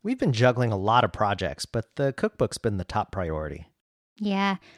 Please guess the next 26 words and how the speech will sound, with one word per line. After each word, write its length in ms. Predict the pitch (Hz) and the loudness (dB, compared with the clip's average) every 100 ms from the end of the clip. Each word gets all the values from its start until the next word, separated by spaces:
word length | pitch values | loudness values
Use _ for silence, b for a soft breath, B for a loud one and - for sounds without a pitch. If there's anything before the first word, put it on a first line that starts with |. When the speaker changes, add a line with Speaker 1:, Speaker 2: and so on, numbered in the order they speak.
| B | B
Speaker 2:
For 80 | 277 | 2
listeners 600 | 285 349 - 403 370 - | 4 2 0 -2 -2 0
who 100 | 277 | 4
are 80 | 226 | 6
new 240 | 208 254 | 6 6
to 140 | 269 208 | 4 2
Nom 200 | 170 170 | 2 2
Nom 200 | 160 165 | 0 0
Paleo, 560 | 165 156 151 143 - | -2 -2 -2 -4 -4
we 100 | 202 | -2
should 220 | 202 370 320 | 2 4 6
mention 520 | 226 196 196 180 170 | 6 4 2 0 2
that 120 | 156 | 0
our 80 | 151 | 0
first 340 | - 277 - | 2 0 0
cookbook, 460 | - 165 - 156 - b b - | -2 -4 -4 -6 -8 b b -2
Nom 200 | 190 240 | 2 6
Nom 160 | 294 | 6
Paleo 320 | 269 233 214 196 | 6 6 4 2
Food 240 | 226 247 | 2 2
for 120 | 277 | 2
Humans, 420 | 233 196 185 170 | 4 4 2 0
was 140 | 160 151 | -4 -6
published 480 | - 170 165 160 156 | -6 -4 -2 -4 -4
way 260 | 147 196 | -2 0
back 360 | 190 175 175 | 2 2 0